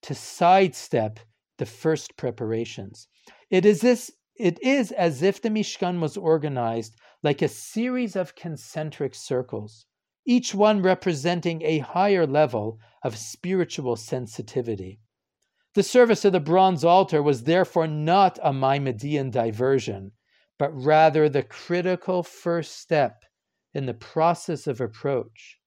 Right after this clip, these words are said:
the prerequisite for everything that followed. But what exactly is the content of this first step? In what way does the service of the, of the bronze altar launch us upon an encounter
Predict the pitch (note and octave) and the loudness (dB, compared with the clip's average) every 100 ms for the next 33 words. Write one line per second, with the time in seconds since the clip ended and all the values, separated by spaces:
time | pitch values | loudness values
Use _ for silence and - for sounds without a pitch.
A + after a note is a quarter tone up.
0 | _ _ _ _ B2+ A2 F#3 F#3 D3+ E3 | _ _ _ _ -14 -10 -6 -4 -2 -2
1 | - F3+ A#2+ F#2+ _ B2+ - D3+ E3+ D#3+ | -4 -6 -6 -12 _ -12 -10 -10 -8 -8
2 | B2 A2 G#2 - - B2 B2 G#2 - _ | -10 -12 -14 -14 -6 -4 -4 -8 -16 _
3 | _ _ _ _ _ _ _ _ _ - | _ _ _ _ _ _ _ _ _ -8
4 | A#2 D3 G#3 D#3+ - E3+ F3 E3+ D#3+ C#3 | -4 -2 -2 -6 -2 -2 -2 -6 -6 -8
5 | D#3 - - G#3 G#3+ B2+ G#2+ A2 A2+ G#2 | -12 -12 -8 -8 -8 -12 -12 -12 -12 -10
6 | G#2+ - - G2+ - - G2 F2+ _ _ | -12 -14 -14 -14 -14 -12 -12 -14 _ _
7 | _ _ _ _ - G3+ A3+ G3+ E3+ E3+ | _ _ _ _ -2 0 4 4 4 4
8 | G3 E3 D#3 E3+ - - F#3+ F#3 - F3 | 2 0 -2 -4 -6 -2 0 0 -4 -6
9 | C#3+ D3+ D3 D#3 C3+ D#3 C#3 C#3+ E3+ F#3 | -6 -10 -6 -4 -4 -6 -6 -4 -2 -2
10 | E3+ - D#3+ E3+ - C#3 B2+ - _ - | -4 -2 -2 -2 -4 -4 -4 -8 _ -14
11 | C3+ C3+ E3 G#3 G#3 - A#2 A2 - A2+ | -8 0 2 2 0 -4 -4 -6 -10 -12
12 | - C3+ B2+ C#3 C#3 C3 C3 - - F#3 | -8 -6 -4 -6 -10 -10 -10 -12 -6 -4
13 | F#3+ - G#2 A2 | -4 -6 -6 -6